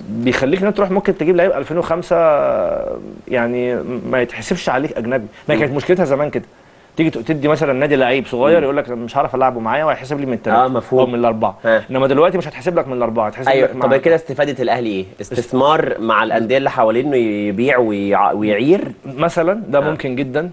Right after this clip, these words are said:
Speaker 1: أنت، أنت ممكن تعير لعيب زي ده مثلًا يروح يجيب اتناشر، تلاتاشر جون مثلًا في
Speaker 2: مم.
Speaker 1: نادي، فجأة يبقى ثمنه عشرين مليون جنيه يعني.
Speaker 2: آه.
Speaker 1: عادي جدًا.
Speaker 2: لكن اصل انا شايف ناس متضايقه من التجربه
Speaker 1: آه.
Speaker 2: وبتقول ان الاهلي جاب لاعبين، آه، غير مفيدين للاهلي من الناحيه الفنيه.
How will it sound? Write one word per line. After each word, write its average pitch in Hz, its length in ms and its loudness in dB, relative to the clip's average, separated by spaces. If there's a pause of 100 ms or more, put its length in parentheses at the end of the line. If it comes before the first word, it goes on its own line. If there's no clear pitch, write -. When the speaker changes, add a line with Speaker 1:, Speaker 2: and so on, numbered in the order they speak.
(100)
Speaker 1:
أنت، 127 220 -6
أنت 131 120 -4
ممكن 139 280 -2
تعير 143 200 2
لعيب 143 220 0
زي 131 160 2
ده 135 100 0
مثلًا 143 220 -4
يروح 139 180 0
يجيب 135 240 -8
اتناشر، 135 260 -6
تلاتاشر 120 360 -2
جون 123 180 -2
مثلًا 120 240 -2
في 110 80 0
Speaker 2:
مم. 110 60 2
Speaker 1:
نادي، 135 280 2
فجأة 151 240 0
يبقى 135 160 4
ثمنه 139 220 0
عشرين 127 280 -6
مليون 143 200 -6
جنيه 139 240 -8
يعني. 110 180 -8
Speaker 2:
آه. 98 380 2
Speaker 1:
عادي 131 220 0
جدًا. 127 420 -2
Speaker 2:
لكن 135 400 0 (680)
اصل 131 200 0
انا 170 120 4
شايف 175 320 2
ناس 165 200 2
متضايقه 127 500 2
من 95 180 -6
التجربه 113 480 0
Speaker 1:
آه. 135 40 4
Speaker 2:
وبتقول 117 260 -2
ان 131 140 2
الاهلي 131 260 2
جاب 131 200 2
لاعبين، 127 840 -2
آه، 131 720 2
غير 143 340 4
مفيدين 127 640 2
للاهلي 104 720 0
من 101 120 -2
الناحيه 107 260 0
الفنيه. 104 580 0